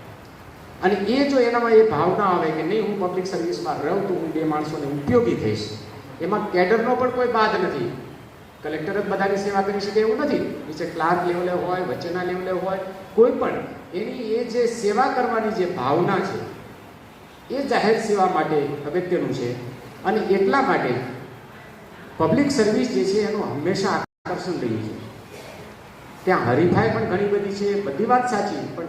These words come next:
કોઈ ચિંતા કરવાની જરૂર નથી. કારણ કે આપણે સામાન્ય રીતે શું વિચારતા હોઈએ છીએ કે મને નોકરી મળી જાય તો સારું. એ તો વાત તો બરાબર છે ભાઈ, આપણે ભણ્યા તો આપણને નોકરી મળવી જોઈએ, આપણે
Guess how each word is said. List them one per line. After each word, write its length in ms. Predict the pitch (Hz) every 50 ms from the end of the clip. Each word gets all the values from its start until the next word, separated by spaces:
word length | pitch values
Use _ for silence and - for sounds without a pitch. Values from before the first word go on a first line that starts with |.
| - -
કોઈ 200 | - 220 247 254
ચિંતા 300 | - 247 240 226 - 226
કરવાની 400 | 208 214 202 190 180 175 170 165
જરૂર 260 | - 143 139 143 139
નથી. 260 | 139 131 143 139 113 104 - - - - - - - - - - - - - - - - - - - - -
કારણ 340 | 180 170 180 196 214 226 233
કે 380 | 233 233 262 269 262 - - - -
આપણે 320 | 165 185 180 226 226 247
સામાન્ય 480 | - - 202 190 196 220 233 247 254 247
રીતે 240 | 247 247 247 247 226
શું 240 | - - 254 240
વિચારતા 400 | 214 208 214 220 208 208 208 214
હોઈએ 280 | 180 170 160 156 156 156
છીએ 180 | 156 160 170 175 170 - - - - - - - - - - - - -
કે 60 | - 190
મને 340 | - - 170 196 226 247
નોકરી 340 | 233 214 196 196 - 196 170
મળી 200 | 156 151 143 143
જાય 200 | 139 143 147 147
તો 100 | - 185
સારું. 320 | 180 - 220 202 196 185 175 - - - - - - - 180
એ 40 | 175
તો 80 | 214 202
વાત 200 | 202 214 208 214
તો 80 | 240
બરાબર 320 | 233 254 254 262 254 247 220
છે 140 | 220 226 220
ભાઈ, 200 | 220 220 220 208
આપણે 220 | 196 190 202 196
ભણ્યા 300 | - 175 180 196 196 196 190
તો 60 | 190
આપણને 280 | 185 180 185 190 190 190
નોકરી 260 | 190 185 180 185 190
મળવી 280 | 180 180 180 180 175 175
જોઈએ, 260 | 180 180 180 175 175
આપણે 360 | 175 175 170 175 170 170 170